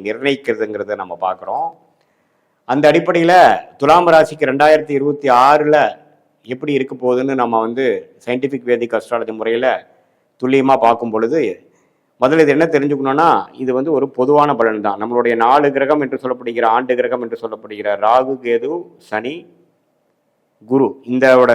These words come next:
சஞ்சாரத்தை வைத்து பொதுவாக ரெண்டாயிரத்தி இருபத்தி ஆறு எந்த மாதிரி ஒரு தாக்கத்தை துலாம் ராசிக்காரன் கொடுக்க போகுதுங்கிற ஒரு பொது பலனை பார்க்க போகிறோம். அதுல பாருங்க,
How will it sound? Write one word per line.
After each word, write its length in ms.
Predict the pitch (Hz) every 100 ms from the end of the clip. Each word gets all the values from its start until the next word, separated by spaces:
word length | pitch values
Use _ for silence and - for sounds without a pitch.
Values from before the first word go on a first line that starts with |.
| 110
சஞ்சாரத்தை 500 | 127 151 160 160 139
வைத்து 280 | 131 135 175
பொதுவாக 680 | - 143 160 170 165 165 160
ரெண்டாயிரத்தி 440 | 143 151 151 151
இருபத்தி 260 | 135 135 135
ஆறு 180 | 131 131
எந்த 200 | 123 139
மாதிரி 200 | 143 143
ஒரு 160 | 120 113
தாக்கத்தை 460 | 120 131 139 135
துலாம் 340 | 120 120 120 120
ராசிக்காரன் 560 | 117 120 110 110 107 107
கொடுக்க 200 | 113 107
போகுதுங்கிற 340 | 110 110 107 110
ஒரு 80 | 101 90
பொது 220 | 117 127 139
பலனை 280 | 120 117 107 -
பார்க்க 180 | 104 101
போகிறோம். 540 | 95 92 92 120 160 - _ _ _ _ _ _ _ _ _ _ _
அதுல 300 | - 151 175
பாருங்க, 340 | 165 175 196